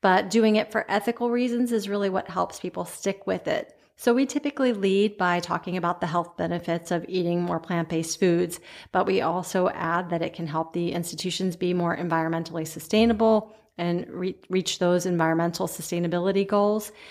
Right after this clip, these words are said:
We also talk about the fact that they could potentially save money depending on what they're serving instead of meat. So one school district we work with, Detroit Public Schools, they started doing a Meatless Monday and they found they could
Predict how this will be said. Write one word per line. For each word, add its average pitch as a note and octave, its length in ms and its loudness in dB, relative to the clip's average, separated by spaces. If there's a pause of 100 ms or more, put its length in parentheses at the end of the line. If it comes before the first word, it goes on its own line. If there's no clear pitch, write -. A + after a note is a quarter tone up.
(120)
We G3+ 120 4
also F3+ 200 0
talk G3 280 0
about G#3 340 -2
the G3 280 2 (280)
fact F#3+ 240 2
that F#3+ 140 -2
they F#3+ 100 4
could F#3 180 -2
potentially F3+ 480 -2
save F3+ 320 -2
money F3+ 260 2
depending F#3+ 440 0
on E3+ 420 0 (260)
what F3+ 140 -6
they're F3 140 0
serving F3+ 460 0
instead F#3 420 2
of E3 180 0
meat. E3 380 -6 (320)
So F#3+ 260 4
one F#3+ 300 2
school G3+ 200 -2
district F#3+ 340 -2
we G3 100 4
work F3 260 -2
with, F#3 220 -4
Detroit G#3 420 -2
Public F3 380 -2
Schools, E3+ 480 -2 (320)
they G3 120 4
started G3 320 2
doing F#3+ 280 2
a - 20 2
Meatless F#3 460 -2
Monday F3 400 2
and F#3+ 120 0
they F3+ 120 0
found E3+ 340 -2
they E3 80 -2
could E3 220 -2